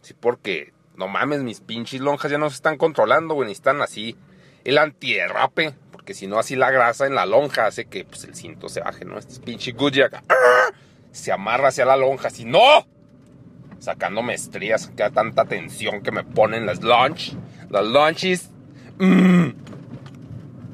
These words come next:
Pero sí, cabrón, es que no mames. Y todos los cintos me los echo a madre, güey, no sé. Tengo en las nalgas pitote, quizás. O sea, no en las nalgas, enfrente. "Ay, sí, ya te torcimos", dicen las nalgas. ¡No!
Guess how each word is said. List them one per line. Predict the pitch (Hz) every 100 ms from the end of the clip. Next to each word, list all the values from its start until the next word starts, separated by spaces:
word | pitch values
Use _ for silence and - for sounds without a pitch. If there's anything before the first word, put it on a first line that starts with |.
| - -
Pero | - -
sí, | - -
cabrón, | - 123 92
es | 80 -
que | 98
no | 92 92
mames. | 90 82 98 107 110
Y |
todos | 139 160
los | 190 143
cintos | 135 127
me | 180
los | 175 127
echo | 127 190
a | 165
madre, | 156 151 180 180 175
güey, | 156 135
no | 131
sé. | 135 160 - - - - - - - -
Tengo | 151 160
en | 165
las | 95
nalgas | 104 113 139 143 160 - - - - _ _
pitote, | 143 131 120 113 - 151
quizás. | - - 95 113 - - _ _ _ _ _
O | -
sea, | 92
no | 90
en | 90
las | 101
nalgas, | 101 104 87 -
enfrente. | - 87 87 - - - - -
"Ay, | 92 90 113
sí, | 123 - 104
ya | 95
te | 120 123
torcimos", | 151 131 - - 165 175 151 117 104
dicen | 123 147 135
las | 107
nalgas. | 104 104
¡No! | 117 190 269 247